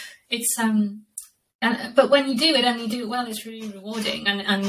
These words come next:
you really see results. And I think there's a ton of data now about how the impact of this stuff on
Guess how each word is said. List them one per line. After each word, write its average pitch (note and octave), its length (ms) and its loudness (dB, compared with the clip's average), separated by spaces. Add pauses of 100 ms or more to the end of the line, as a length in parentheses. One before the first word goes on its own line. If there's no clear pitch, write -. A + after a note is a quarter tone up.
you G3 180 -4
really G#3 640 4 (220)
see - 300 2
results. - 640 -8
And A3+ 120 -10
I - 40 -12
think G3+ 180 2
there's - 200 -4
a - 80 -8
ton G3 280 4
of G#3 160 -6 (600)
data F#3 340 6
now F3 280 2
about F#3 320 0
how G3 360 2 (220)
the G#3 200 2
impact A3 420 8
of G3+ 100 -4
this G#3 180 -8
stuff - 440 -2
on - 300 -8